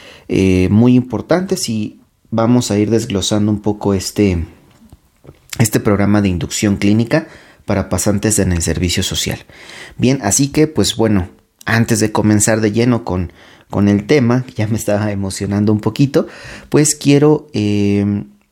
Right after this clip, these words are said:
recordarles que se suscriban, que le den like, que le den, eh, manita arriba y que activen la campanita para que YouTube les avise cuando subimos un nuevo episodio del podcast. Eh,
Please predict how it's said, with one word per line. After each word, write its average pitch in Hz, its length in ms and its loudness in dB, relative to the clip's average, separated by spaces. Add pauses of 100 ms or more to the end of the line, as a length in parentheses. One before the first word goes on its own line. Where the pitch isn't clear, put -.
(220)
recordarles 156 960 0 (1040)
que 110 160 2
se 120 160 2
suscriban, 160 580 2
que 117 140 -2
le 101 80 -2
den 107 200 0
like, 135 440 -2 (160)
que 120 120 0
le 110 140 0
den, 120 300 0 (560)
eh, 104 100 2
manita 104 400 2
arriba 165 600 2
y - 60 -16
que - 120 -2
activen 123 380 0
la 120 140 0
campanita 120 540 0
para 98 180 0
que 95 140 -6
YouTube 107 300 -2
les 95 180 -2
avise 101 260 0
cuando 110 260 2
subimos 104 440 0
un 104 100 2
nuevo 104 180 2
episodio 104 300 0
del 92 160 2
podcast. - 720 -2 (640)
Eh, 110 680 2